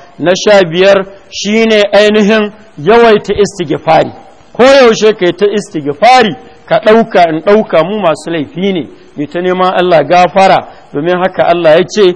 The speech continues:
a cikin ainihin suratu Nuh, a je a karanta ayar, na ga lokaci ya yi, kuma akwai yanayi na rana. Allah ya mana albarka a dukkan rayuwarmu,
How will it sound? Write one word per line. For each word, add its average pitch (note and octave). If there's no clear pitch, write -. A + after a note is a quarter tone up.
a D#3
cikin F#3
ainihin F#3
suratu F#3
Nuh, F#3+
a D#3+
je C#3+
a D3+
karanta D#3
ayar, F3+
na F#3
ga F#3
lokaci F3+
ya F3
yi, F3
kuma F3+
akwai E3
yanayi E3+
na F3
rana. A3
Allah F3+
ya D#3+
mana F3+
albarka D#3
a D3
dukkan E3+
rayuwarmu, G3+